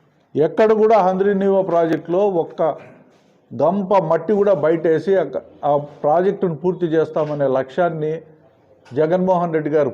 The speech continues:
పూర్తిగా పక్కన పెట్టినారు. హంద్రీనీవా పూర్తి అయింటే కృష్ణా జలాలు ఈ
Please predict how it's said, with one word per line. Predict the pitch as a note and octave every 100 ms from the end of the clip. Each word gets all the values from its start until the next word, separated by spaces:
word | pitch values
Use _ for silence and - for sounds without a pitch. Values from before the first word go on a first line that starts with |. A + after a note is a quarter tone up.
| -
పూర్తిగా | F3 F3+ F#3 F3 D#3+
పక్కన | C#3 C3+ A#2+
పెట్టినారు. | G#2+ G2 - - _ _ _ _ _ _ _ _ _ _ -
హంద్రీనీవా | E3+ G#3+ A#3 A3+ G#3+
పూర్తి | G3+ G3+ G3
అయింటే | F#3+ F#3 G#3 A#3+ A#3+ - - - _ - D3
కృష్ణా | D#3+ - A3 G#3+
జలాలు | G3 F#3+ F#3+ F#3+
ఈ | A3